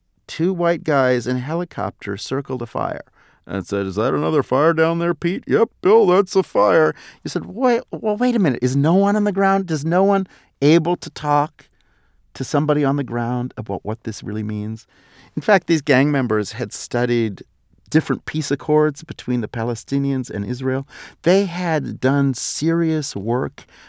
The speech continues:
on an economic theory, and they were drawing an economic map of Los Angeles in fire. They dealt with what a ghetto was. A ghetto is a situation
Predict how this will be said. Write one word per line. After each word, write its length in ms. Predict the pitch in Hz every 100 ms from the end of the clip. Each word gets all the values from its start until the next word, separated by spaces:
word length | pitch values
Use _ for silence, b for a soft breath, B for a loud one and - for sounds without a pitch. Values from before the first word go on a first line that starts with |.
| B -
on 120 | 95
an 120 | 92 - -
economic 500 | 131 135 131 123 -
theory, 500 | - 139 131 131 131 B B B
and 140 | 117 117
they 140 | 139
were 180 | 131 123
drawing 540 | 95 104 127 151 156 135
an 60 | -
economic 760 | 147 147 151 123 117 123 - -
map 340 | 101 98 - -
of 120 | 95
Los 240 | 98 92
Angeles 540 | 87 90 95 95 92 -
in 200 | 98 92
fire. 600 | 92 - - 85 76 - b b b b b -
They 100 | 117
dealt 380 | 113 135 156 -
with 180 | 127
what 160 | 110 110
a 60 | 101
ghetto 380 | 92 123 147
was. 440 | 139 120 117 113 107
A 80 | 95
ghetto 460 | 113 123 120 117
is 220 | - 98 98
a 80 |
situation 880 | 95 - 139 143 117 110 - 110 107